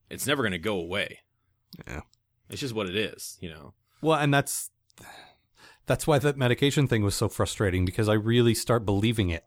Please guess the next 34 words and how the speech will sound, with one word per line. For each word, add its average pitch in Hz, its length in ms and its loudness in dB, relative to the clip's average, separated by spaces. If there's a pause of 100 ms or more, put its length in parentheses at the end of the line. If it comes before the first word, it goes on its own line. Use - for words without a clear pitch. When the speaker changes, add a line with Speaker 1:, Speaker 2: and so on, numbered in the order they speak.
Speaker 1:
Yeah. 101 180 -2 (320)
Speaker 2:
I - 40 0
really 110 180 4
start 113 220 0
believing 117 380 2
that, 90 80 -6
that 113 200 0
this 120 220 0
is 107 100 0
it. 127 220 2
It's 107 100 -8
gonna 127 160 0
Speaker 1:
Yep. 110 60 0
Speaker 2:
go 113 120 4
away, 107 300 4
and 101 100 2
I've 98 80 2
got 113 140 0
normal 120 340 4
brain 120 220 0
chemistry 98 400 -2
now. 80 200 -4
Speaker 1:
Yep. 90 220 -10 (1120)
Speaker 2:
And, 98 420 0
uh, 87 400 -4 (160)
nope. 113 220 -2 (840)
Speaker 1:
But 151 220 0
you 156 80 -4
find 170 240 -2
a 170 60 2
way, 160 220 2
I 143 80 0
mean, 151 160 2
but, 127 120 0